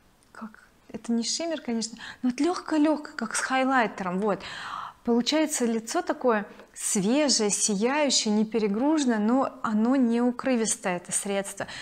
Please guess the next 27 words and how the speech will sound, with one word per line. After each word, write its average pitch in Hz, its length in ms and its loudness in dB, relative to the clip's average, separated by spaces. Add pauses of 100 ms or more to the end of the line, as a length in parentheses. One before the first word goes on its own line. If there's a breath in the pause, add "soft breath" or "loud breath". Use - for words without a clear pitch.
(120)
То - 80 0
есть, 208 100 0
если 233 200 0
надо 240 240 4
что-то 240 280 -2
прятать, 277 640 -2
прям, 220 180 -2
может 220 180 0
быть, 208 80 -6
там 208 160 -4
пигментация 240 840 0
сильно 196 400 0
вылезла, 190 440 0 (420 loud breath)
или 262 540 4 (800)
следы 233 500 2
от 220 180 -4
акне, 214 520 -4 (500 loud breath)
не 233 220 4
перекрывает. 226 800 -2 (640)
Только 240 320 0
вот 233 200 2
именно 226 540 6
освежение, 208 1120 2
сияние, 220 800 0
такое 214 240 -2
лицо 226 340 2
отдохнувшее. 214 840 4